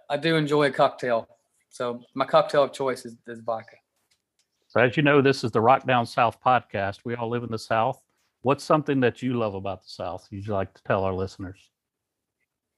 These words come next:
Speaker 1: I think the, the overall vibe, the scenery, the humbleness that I think is here, which is everywhere, but I think a lot of it here because there's a lot of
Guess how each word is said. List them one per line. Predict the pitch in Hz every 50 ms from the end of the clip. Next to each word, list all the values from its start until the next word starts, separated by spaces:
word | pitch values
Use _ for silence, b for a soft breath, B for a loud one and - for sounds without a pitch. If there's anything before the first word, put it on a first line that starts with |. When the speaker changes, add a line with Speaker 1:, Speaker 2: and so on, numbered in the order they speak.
| _ _ _ _ _ -
Speaker 1:
I | 147 156
think | - 180 165 147 139 135
the, | 143 147 143 139 131 131 117 - 127
the | 131 127 -
overall | 151 165 170 160 160 151 151 147 139 131 120
vibe, | 120 139 131 135 143 143 147 147 147 143 - - 131
the | 127 120
scenery, | 117 - - 165 160 156 151 151 151 151 151 143 - _ _ _
the | 123 120 120 120 117 113 110 110 - - _ _ _ -
humbleness | - - 160 175 175 175 180 180 180 190 202 196 - - - - _ _
that | 160 160
I | 170
think | 170 - 185 185 180 -
is | 180 -
here, | - 190 170
which | 185 190 190 208
is | 208 196
everywhere, | 214 214 185 147 147 135 131 127 127 131 139
but | 131 147 143
I | 147 151
think | - 156 135 143
a |
lot | 139 139 147 151 147
of | 139 131
it | 127
here | 117 131 131 127 127
because | 120 - - - 131 127
there's | 131 123
a | 127
lot | 123 127 131 135 135 135
of | 131 -